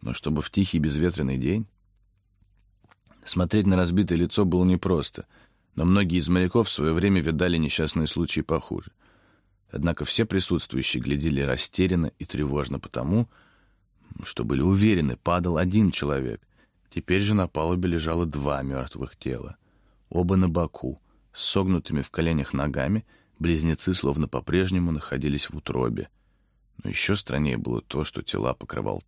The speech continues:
толстый слой зловонной грязи, которая смешивалась с растекающейся по палубе тёмно-багряной кровью. «Это ужасная смерть», —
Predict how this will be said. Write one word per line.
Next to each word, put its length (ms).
толстый 440
слой 360
зловонной 640
грязи, 580
которая 300
смешивалась 600
с 100
растекающейся 920
по 160
палубе 540
тёмно-багряной 960
кровью. 560
«Это 260
ужасная 540
смерть», — 540